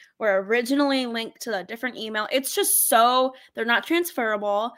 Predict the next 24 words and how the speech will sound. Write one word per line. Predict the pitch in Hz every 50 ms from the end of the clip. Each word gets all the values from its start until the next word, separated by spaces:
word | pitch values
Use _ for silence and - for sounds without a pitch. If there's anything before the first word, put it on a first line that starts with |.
| - - _ - -
They | 247 269
make | 285 277 269 -
no | 247 240 247 269 339
sense | 359 - 415 381 339 277 294 339 392 - - - - _ _
for, | - 269 269 262
like, | 254 247 254
the | 254 220
day | 247 254 269 294
and | 302
age | 302 285 285 277 254 - - -
we | 220 220 254 254
are | 294 302 330
in. | 330 302 247 240 247 262 269 _ _ _ _ _ _ - -
And | 285 294
now | 277 240 254 294
that | 320 349 349 330 294 - _ -
the, | 294 285 285 277 269 254
we | 254 262
have | 269 254 254 269 269
the | 277 262
My | 240 240 240 240 240 233 226 - _ _ _ 220 233 -
Disney | 247 247 240 262 247
Experience | 226 214 - - - 240 262 262 247 233 226 208 - - - -
app, | - 294 262 214 190 202 - - _